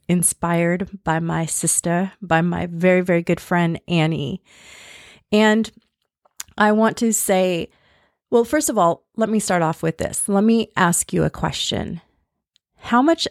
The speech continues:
attention do you pay to what other people say about you? So how much attention do you pay to what other people say about you? And it's important to be honest here.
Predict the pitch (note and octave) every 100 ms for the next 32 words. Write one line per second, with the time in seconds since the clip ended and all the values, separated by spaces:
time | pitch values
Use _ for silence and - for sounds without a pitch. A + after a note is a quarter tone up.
0 | - G3+ - F#3 F3+ - D#3+ E3 F3 -
1 | _ _ _ _ D#3+ F#3+ F#3 F#3 - F3+
2 | F3 E3 E3+ F#3 _ _ _ _ _ _
3 | _ _ - G3+ F3+ F3 - _ _ _
4 | _ F#3 F3+ E3+ G3+ E3 D#3+ - C#3+ -
5 | - - D#2+ C2 - - _ _ _ _
6 | _ _ _ _ _ _ _ - F#3+ F3
7 | G#3+ A3 A#3+ A3 F#3 D#3+ E3+ D#3+ D#3+ D#3+
8 | - E3 D#3+ - D#3+ D#3+ E3 E3 - -
9 | E3 - - - - - - - F3+ _
10 | _ _ _ _ _ _ _ _ _ _
11 | _ _ _ _ _ _ _ _ _ _
12 | _ - - _ - G#3+ A3 G#3+ - C4+
13 | F4 F4 - C#4+ - G#3 A3 G3 - E3
14 | E3 D#3+ - - F3 E3+